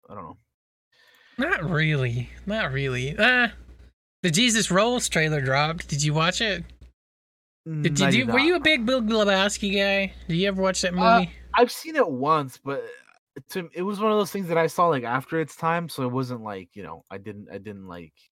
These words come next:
Speaker 1: watch it right when it came out, so I didn't, you know.
Speaker 2: This is based on the bowler that's a pedophile <laughs> in that movie.
Speaker 1: Yeah, I, I, like, I,
Speaker 2: <laughs>
Speaker 1: I, I,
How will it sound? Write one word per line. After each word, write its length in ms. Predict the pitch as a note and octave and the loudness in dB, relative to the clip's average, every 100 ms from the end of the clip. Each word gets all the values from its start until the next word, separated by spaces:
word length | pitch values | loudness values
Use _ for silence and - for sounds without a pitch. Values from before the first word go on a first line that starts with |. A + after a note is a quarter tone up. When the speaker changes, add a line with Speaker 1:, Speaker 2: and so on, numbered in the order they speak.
| _ _ _ _ | _ _ _ _
Speaker 1:
watch 280 | G#2+ G2 - | -12 -10 -10
it 40 | |
right 100 | F#2 F#2+ | -12 -12
when 100 | F2+ | -14
it 80 | F2 | -18
came 180 | F2+ | -16
out, 280 | F2 F#2+ F2 | -14 -14 -16
so 260 | - E2+ - _ - D2+ | -18 -20 -20 _ -20 -18
I 80 | F#2 | -18
didn't, 240 | F2+ E2+ _ | -20 -20 _
you 80 | F2+ _ _ - | _ _ _ -4
know. 60 | F3+ | 0
Speaker 2:
This 220 | G3 A3+ | 0 0
is 160 | B3 G3 | -2 0
based 400 | G3+ A3 - G3 | 2 4 2 2
on 120 | F#3+ | 2
the 80 | E3 | 0
bowler 500 | C#3 D3+ F3 F#3 F3+ | 2 2 2 2 2
that's 160 | D#3+ C#3 | 0 -2
a 60 | |
pedophile 760 | A#2+ - E3 C#3+ B2+ C3 G3+ G3+ | -4 -2 -2 -2 -2 0 2 2
<laughs> 40 | |
in 60 | A3+ | 2
that 180 | E3+ - - | -2 -2 -2
movie. 640 | A3 - C4+ - - - - - | -2 0 -4 -4 -6 -10 -8 -2
Speaker 1:
Yeah, 220 | D#3+ E3 D3 | 4 4 6
I, 160 | D3+ | 4
I, 220 | D#3 D#3+ E3 | 6 6 6
like, 120 | E3+ | 6
I, 120 | C4+ E3 | 6 6
Speaker 2:
<laughs> 120 | - E3 | 2 0
Speaker 1:
I, 140 | |
I, 60 | D#3+ | -2